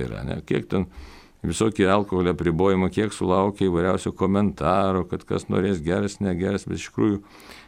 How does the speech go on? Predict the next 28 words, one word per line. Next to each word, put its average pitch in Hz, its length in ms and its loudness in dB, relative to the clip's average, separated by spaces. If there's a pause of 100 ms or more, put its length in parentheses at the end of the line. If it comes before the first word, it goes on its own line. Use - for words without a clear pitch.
(160)
mūsų 101 300 0
žmonės 98 420 2
nesupranta, 92 640 -2
kad 80 160 -4
esam 85 400 0
dideliai, 73 640 0
dideliai 69 560 -2
bėdoj, 64 480 -4 (160)
labai 80 400 2
dideliai 65 480 -4
bėdoj. 62 400 -8 (560)
Man 139 160 0
teko 123 320 0
Italijoje 95 480 0
gyventi, 95 640 0 (400)
ne 67 160 -4
ma-, 64 160 -4
taip 69 240 -2
mažai, 110 480 0
septynerius 76 640 -4
metus. 98 460 -2 (1200)
Ir 85 100 0
per 82 160 0
vienas 87 320 0
Kalėdas 85 460 -2
buvau 69 240 -2
italų 65 320 -4
šeimoj. 76 380 -2